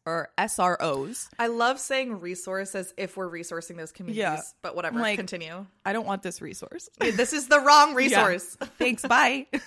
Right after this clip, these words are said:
Speaker 1: <laughs> Um, and they're law enforcement officers working in school settings. They have the power to arrest. Most carry restraints, and ninety-one percent of them are armed.
Speaker 2: Okay, so I just, I have a quick question.
Speaker 1: Mm-hmm.
Speaker 2: Schools
Speaker 1: Mm-hmm.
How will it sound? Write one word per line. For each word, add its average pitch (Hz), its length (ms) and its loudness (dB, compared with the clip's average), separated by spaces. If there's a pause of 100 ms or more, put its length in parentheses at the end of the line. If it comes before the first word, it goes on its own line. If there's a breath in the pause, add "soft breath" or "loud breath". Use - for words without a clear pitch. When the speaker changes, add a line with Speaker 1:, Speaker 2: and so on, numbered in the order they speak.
(180)
Speaker 1:
<laughs> 254 380 -14
Um, 196 420 2 (360 soft breath)
and 208 160 -2
they're 196 100 2
law 196 220 4
enforcement 233 480 -4
officers 175 720 -4
working 185 320 -4
in 185 80 -8
school 180 200 -8
settings. 156 560 -6 (280)
They 180 60 -6
have 170 180 -2
the 165 60 -10
power 208 320 -2
to 262 160 -10
arrest. 180 680 -2
Most 190 380 -4
carry 208 240 -2
restraints, 175 720 -6 (280)
and 185 140 -2
ninety-one 180 460 0
percent 170 320 -4
of 151 60 -10
them 160 180 -4
are 147 40 -6
armed. - 400 -10 (160)
Speaker 2:
Okay, 233 140 -2
so 233 180 -6
I 240 180 0
just, 269 440 -10
I 220 60 -4
have 220 100 -2
a 220 60 -12
quick 208 160 -8
question. 175 500 -10
Speaker 1:
Mm-hmm. 220 340 -4 (200)
Speaker 2:
Schools 165 1000 -4 (220)
Speaker 1:
Mm-hmm. 208 380 -4